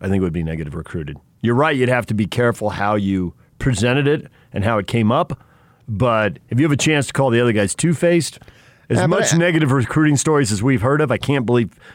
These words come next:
Speaker 1: people will pass on that.
Speaker 2: I think the kid and his family would know about it on its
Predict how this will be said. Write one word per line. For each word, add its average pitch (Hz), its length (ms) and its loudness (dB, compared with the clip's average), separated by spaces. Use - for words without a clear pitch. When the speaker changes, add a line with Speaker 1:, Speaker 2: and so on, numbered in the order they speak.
Speaker 1:
people 113 260 0
will 95 100 0
pass 85 320 -6
on - 100 -10
that. - 100 -4
Speaker 2:
I 180 80 2
think 170 220 0
the 139 100 0
kid 135 400 2
and 113 100 2
his 104 160 -2
family 104 380 2
would 92 160 0
know 95 260 0
about 90 320 0
it 87 140 -4
on 95 160 -4
its - 180 -12